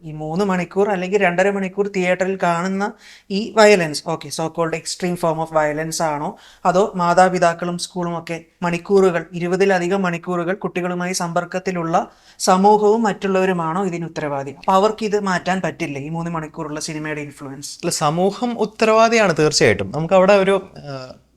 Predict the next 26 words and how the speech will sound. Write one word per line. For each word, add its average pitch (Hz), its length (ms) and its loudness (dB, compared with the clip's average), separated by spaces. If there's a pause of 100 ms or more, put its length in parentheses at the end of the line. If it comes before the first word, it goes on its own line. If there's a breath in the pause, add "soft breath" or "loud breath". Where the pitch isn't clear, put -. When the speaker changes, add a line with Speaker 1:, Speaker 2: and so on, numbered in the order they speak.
(180)
Speaker 2:
ഒരല്പം 143 640 4 (220)
സൈക്യാട്രി 165 800 2
അല്ലെങ്കിൽ 151 280 0
സൈക്കോളജി 170 480 4
സംസാരിച്ചേ 165 540 2
പറ്റുള്ളൂ. 113 460 0 (420 loud breath)
അതായത് 185 220 6
നമ്മുടെ, 180 500 -2
ആ, 143 100 -2
സോഷ്യൽ 208 400 2
ലേണിംഗ് 160 320 0
തിയറി, 98 240 -2 (320)
ആൽബർട്ട് 151 360 4
ബാൻഡുരയുടെ 110 500 0 (400 soft breath)
സോഷ്യൽ 202 360 4
ലേണിംഗ് 240 300 0
തിയറി 208 180 2
പറയുന്നത് 170 340 4
എന്താണ്? 117 420 2 (240)
നമ്മുടെ 185 580 -2 (560)
ആളുകൾ 170 440 6
പഠിക്കുന്നത്, 147 720 2
learning 180 500 2 (420)
is 160 60 -2
by 165 200 2
observation. 165 640 6